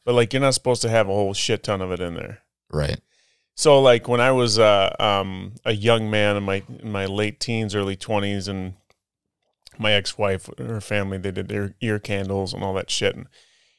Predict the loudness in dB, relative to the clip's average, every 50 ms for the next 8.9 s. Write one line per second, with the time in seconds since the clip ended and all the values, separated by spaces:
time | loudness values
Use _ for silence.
0 | _ _ _ -6 -2 -2 -2 0 0 2 2 2 2 2 0 -2 -6 -8 -14 _
1 | _ _ _ _ _ _ -6 -6 -6 -6 -8 -10 -14 -20 _ _ _ -4 0 4
2 | 4 6 6 4 4 0 0 2 2 2 2 0 -2 -2 -4 -2 -2 -2 -4 -2
3 | -2 -4 -4 -4 -6 -6 -6 -8 -8 -10 _ _ _ -8 -6 -4 -4 -2 -2 -2
4 | -2 0 -2 -2 -2 -2 -4 -4 -2 -2 -2 -2 -4 -4 -4 -4 -4 -2 -2 -2
5 | -2 -4 -4 -4 -4 -4 -4 -4 -4 -4 -4 -4 -4 -6 -6 -8 -8 -8 -6 -6
6 | -8 -6 -6 -8 -8 -8 -10 -14 -18 -20 _ _ _ -12 -10 -10 -8 -8 -6 -4
7 | -4 -4 -4 -4 -6 -6 -6 -4 -4 -2 -2 -2 -2 -2 -4 -4 -4 -6 -6 -6
8 | -6 -2 2 4 4 4 4 2 2 4 4 4 2 0 -2 -6 -10